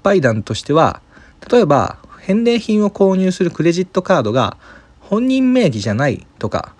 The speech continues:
これ家族とかで同じサイトで注文してたりすると、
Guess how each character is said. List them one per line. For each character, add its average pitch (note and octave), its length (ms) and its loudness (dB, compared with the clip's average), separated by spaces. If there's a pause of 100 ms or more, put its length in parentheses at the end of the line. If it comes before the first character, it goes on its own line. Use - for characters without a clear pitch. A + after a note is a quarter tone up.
(380)
こ - 80 -4
れ D3 60 -4
家 - 140 -2
族 C4 280 -2
と - 120 -8
か F3+ 140 0
で F#3+ 300 0 (300)
同 D3+ 200 -2
じ E3 80 -4
サ D#3+ 180 -2
イ D#3 60 -2
ト D#3 100 -4
で D3+ 140 0 (380)
注 D3 240 0
文 D3+ 240 0
し - 80 -8
て D3 80 -4
た G#2+ 100 0
り G#2 80 -2
す - 120 -8
る G#2+ 80 -6
と、 - 280 -2